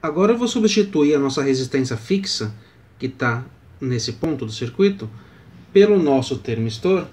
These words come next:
pra que a gente consiga capturar a temperatura correta. Aqui tá o termistor. Então eu vou fazer essa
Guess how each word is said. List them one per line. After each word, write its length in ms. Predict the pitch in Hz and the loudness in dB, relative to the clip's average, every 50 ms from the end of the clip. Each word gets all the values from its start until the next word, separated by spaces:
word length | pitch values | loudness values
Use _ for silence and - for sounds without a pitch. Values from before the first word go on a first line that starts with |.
| - - - - _ _ - - - - - | -18 -20 -20 -20 _ _ -20 -20 -20 -20 -12
pra 120 | - 143 - | -8 -8 -6
que 80 | - | -4
a 40 | 139 | -4
gente 180 | 151 151 - - | -4 -4 -6 -6
consiga 420 | - 175 165 160 - 170 165 170 | -4 -4 -4 -4 -4 -6 -6 -4
capturar 540 | - - 175 175 - - - 175 156 139 139 | -4 -4 -6 -6 -6 -6 -2 0 2 2 2
a 40 | 135 | 0
temperatura 640 | 139 143 135 135 143 131 127 120 - - 143 156 151 | -2 -4 -4 -2 -2 -2 -2 -4 -2 0 0 0 0
correta. 520 | - 180 175 160 156 135 113 - - 101 104 110 | -2 -4 -4 -4 -2 -4 -4 -6 -8 -10 -10 -10
Aqui 200 | 110 110 - 123 | -10 -10 -8 -10
tá 160 | 123 - 131 127 | -8 -6 -6 -6
o 40 | 123 | -4
termistor. 500 | - 139 131 135 135 - - 107 98 98 - - - - - - - - - - - - - - - - - - - - - - - - - - - | -4 -4 -4 -4 -4 -6 -8 -10 -10 -10 -12 -18 -20 -20 -20 -20 -20 -20 -20 -20 -20 -20 -20 -20 -20 -20 -20 -20 -20 -20 -20 -20 -20 -20 -20 -12 -4
Então 120 | - 190 | 0 2
eu 60 | 196 196 | 2 2
vou 100 | 202 196 | 2 2
fazer 260 | 202 180 151 147 151 | 2 2 4 4 4
essa 500 | 139 131 135 - - 123 117 107 - - | 2 2 0 -2 -4 -4 -4 -4 -6 -8